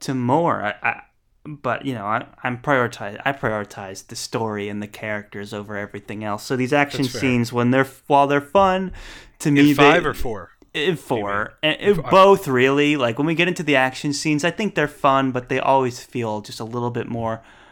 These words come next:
Speaker 1: I'm gonna say it, just, they, they just feel a little bit more like filler to me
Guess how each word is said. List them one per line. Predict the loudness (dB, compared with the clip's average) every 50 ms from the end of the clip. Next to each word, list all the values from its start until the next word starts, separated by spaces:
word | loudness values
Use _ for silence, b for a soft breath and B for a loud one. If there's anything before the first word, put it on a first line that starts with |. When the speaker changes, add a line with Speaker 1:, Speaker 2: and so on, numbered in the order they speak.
| B B B
Speaker 1:
I'm | -10
gonna | -8 -8
say | -6 -4 -4 -4 -4
it, | -6
just, | -8 -8
they, | -6 -6
they | -4 -2 -2
just | -2 -2 -2 -2 -2
feel | -2 0 0 0
a | 0
little | -2 -2 -2 0
bit | 0 0 -2 -2
more | -2 0 2 2 2
like | 0 -2 -6 -12
filler | -12 _ -6 -6 -4 -4 -6 -6
to | -8 -12 -12 -12
me | -12 -10 -10 -12 -12 -14 -14